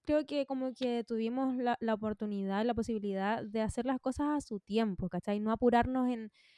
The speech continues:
en hacer otras cosas porque, por ejemplo, no digo que esté mal, pero igual,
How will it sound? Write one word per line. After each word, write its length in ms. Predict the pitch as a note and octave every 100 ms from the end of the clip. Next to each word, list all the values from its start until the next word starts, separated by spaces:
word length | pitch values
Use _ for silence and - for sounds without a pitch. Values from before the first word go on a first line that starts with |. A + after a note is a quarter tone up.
| _ -
en 220 | A3 G#3
hacer 280 | G3+ A#3 A#3+
otras 300 | A#3 A#3+ A3
cosas 280 | A#3 C4+ A#3+
porque, 240 | A3 A3
por 120 | G#3
ejemplo, 480 | G#3+ A#3 A#3+ B3 - _ _ - -
no 120 | G#3+
digo 180 | A#3 C4+
que 80 | C#4
esté 200 | - A#3
mal, 400 | A3+ B3 G#3+ G3 _ _ -
pero 160 | G#3+
igual, 560 | G3+ G3 A3+ C4+ C#4+